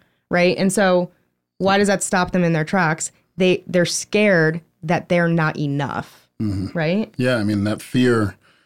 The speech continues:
Speaker 2: whether it's fear of, um, being inadequate, fear of, um, not being the smartest person in the room, fear of,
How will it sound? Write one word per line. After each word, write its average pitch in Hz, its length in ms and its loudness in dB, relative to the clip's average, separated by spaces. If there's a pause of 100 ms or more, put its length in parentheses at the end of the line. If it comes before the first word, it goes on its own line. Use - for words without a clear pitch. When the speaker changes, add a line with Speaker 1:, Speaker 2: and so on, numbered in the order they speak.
(520)
Speaker 2:
whether 139 200 4
it's 110 160 -2
fear 147 360 2
of, 120 200 -4 (300)
um, 104 300 -2
being 113 180 0
inadequate, 104 500 -2 (720)
fear 120 280 2
of, 101 120 -2
um, 95 480 -6 (720)
not 117 240 -2
being 113 160 -2
the 107 80 -2
smartest 110 380 -2
person 110 320 -4
in 101 80 0
the 101 80 0
room, 110 520 2
fear 113 400 0
of, 104 360 -2